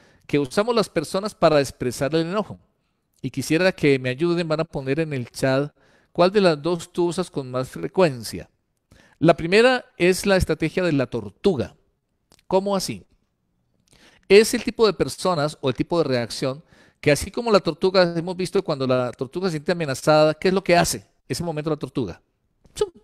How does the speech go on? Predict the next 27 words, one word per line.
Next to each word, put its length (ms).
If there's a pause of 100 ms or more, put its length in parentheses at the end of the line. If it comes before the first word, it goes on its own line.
(120)
¿verdad? 340
Se 180
mete 220
dentro 280
del 100
caparazón. 500 (720)
Y 160
eso 200
a 40
veces 300
hacemos. 520 (540)
Hay 160
personas 460
que, 380 (100)
que, 200
que 140
lo 80
hacen 240
todo 180
el 120
tiempo. 560 (340)
Todos 300
alguna 280
vez 200
lo 80
hemos 220
hecho. 240